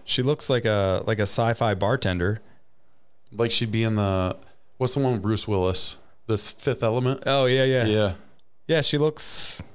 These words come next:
Speaker 1: I mean, she's married to Elon Musk.
Speaker 2: But he, he, but the thing is, is like,
Speaker 1: Do you, I bet, do you think she's like, uh,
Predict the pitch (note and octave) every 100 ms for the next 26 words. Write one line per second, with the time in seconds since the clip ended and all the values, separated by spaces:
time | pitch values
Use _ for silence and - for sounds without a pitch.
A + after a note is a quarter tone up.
0 | - - - - - - A#2 C3 A2 G2
1 | E2+ - - - - - - - - -
2 | - - - - - C3 A2 G2 F#2 B2+
3 | C#3+ G2+ F2 - - B2+ C3+ A2 F#2 B2+
4 | C#3 - D3+ E3 D3 - - E3+ E3 -
5 | C3+ C#3 C#3+ - F#3+ D#3+ B2 A2+ G#2 G2+
6 | F#2 - - - - - A#2+ D3 C3+ B2+
7 | D3+ - D3 C3 C3+ D3+ B2+ C#3 C3 C3+
8 | B2+ - G#2+ G2